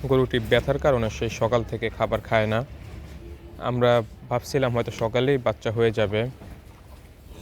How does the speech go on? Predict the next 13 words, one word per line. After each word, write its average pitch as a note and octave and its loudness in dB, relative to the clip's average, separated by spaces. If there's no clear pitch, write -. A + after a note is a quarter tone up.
যেটি A2 0
হতে A2 0
হতে G#2+ 0
অনেক G#2+ 2
সময় G#2+ -4
চলে A2+ 0
গেল। A2+ 0
রাত G2+ 2
আনুমানিক G#2+ -2
দশটার G#2+ -2
দিকে A#2+ 0
বাচ্চাটি G#2 -2
হয়েছে G#2+ -2